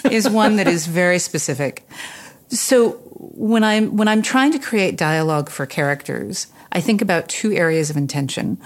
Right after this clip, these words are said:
What am I trying to accomplish on the page? Like, what, what scenic lift is this doing?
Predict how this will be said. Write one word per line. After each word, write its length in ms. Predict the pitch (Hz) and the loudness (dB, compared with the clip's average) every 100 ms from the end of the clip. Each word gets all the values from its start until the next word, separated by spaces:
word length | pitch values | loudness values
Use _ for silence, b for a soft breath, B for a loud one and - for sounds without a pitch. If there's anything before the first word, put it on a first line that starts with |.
| B B | B B
What 180 | - 180 | 0 2
am 120 | 208 - | 2 2
I 420 | 165 165 175 190 | 2 2 2 -2
trying 240 | - 156 143 | -2 -2 -2
to 60 | |
accomplish 400 | 156 143 135 151 | -2 -4 -4 -4
on 80 | 151 | -2
the 60 | 151 | -2
page? 500 | 147 117 160 - - _ - | -4 -6 -6 -10 -14 _ -8
Like, 120 | 139 | -6
what, 340 | 139 165 - | 0 0 -2
what 380 | 180 165 185 - - | -2 0 0 -4 -12
scenic 600 | - - - 240 226 - | -8 -4 2 2 2 0
lift 280 | 165 160 - | -2 -2 -2
is 140 | 143 - | -6 -4
this 200 | 131 - | -6 -6
doing? 380 | - - - | -6 -4 -4